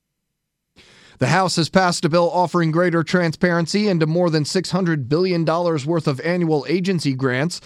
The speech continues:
Lawmakers first approved the Grant Reporting Efficiency and Agreements Transparency, or grade, Act in September, but the bill never got a full Senate vote before the end of the last Congress. The bill requires the Office of Management and Budget to set up a standardized government-wide grant reporting system for federal grant recipients.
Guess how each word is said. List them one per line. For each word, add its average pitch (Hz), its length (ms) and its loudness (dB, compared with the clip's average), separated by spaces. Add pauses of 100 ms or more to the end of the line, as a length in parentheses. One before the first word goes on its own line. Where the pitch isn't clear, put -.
(260)
Lawmakers 139 520 0
first 156 300 -2
approved 170 380 -2
the 127 80 2
Grant 127 260 0
Reporting 131 460 0
Efficiency 139 640 -2
and 127 100 -2
Agreements 127 460 -2
Transparency, 135 800 -2
or 131 180 -4
grade, 135 340 0
Act 139 240 -2
in 131 120 -2
September, 160 600 0 (300)
but 107 80 -4
the 104 80 -2
bill 143 160 2
never 143 220 0
got 143 160 0
a - 20 -10
full 147 200 -2
Senate 190 360 -2
vote 139 240 -2
before 147 260 -2
the 139 160 0
end 160 160 0
of 147 100 -2
the 143 80 0
last 151 260 -2
Congress. 180 640 -4 (300)
The 101 60 -4
bill 143 200 2
requires 135 540 0
the 123 160 -4
Office 147 360 -2
of 117 140 -4
Management 143 520 -2
and 113 140 -6
Budget 151 320 -2
to 104 80 -8
set 170 220 -2
up 151 100 -6
a 117 80 -2
standardized 170 800 -2
government-wide 175 640 0
grant 160 260 -2
reporting 151 380 -2
system 143 420 -4
for 120 180 -4
federal 131 400 -4
grant 135 280 -4
recipients. - 800 -6